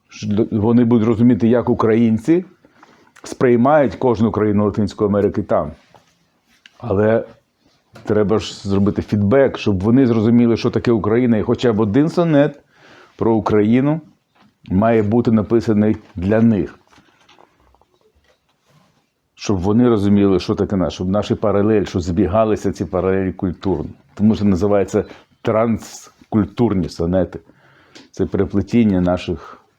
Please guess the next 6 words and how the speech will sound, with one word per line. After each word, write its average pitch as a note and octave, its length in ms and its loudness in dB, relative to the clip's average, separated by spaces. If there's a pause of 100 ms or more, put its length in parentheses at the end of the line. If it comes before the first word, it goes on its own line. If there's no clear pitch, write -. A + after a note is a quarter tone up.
(460)
культур, G2+ 460 -2
наших D2 360 -6
держав E2+ 480 -4
і D2 40 -8
наших D#2 360 -6 (1000)
почуттів. - 600 -6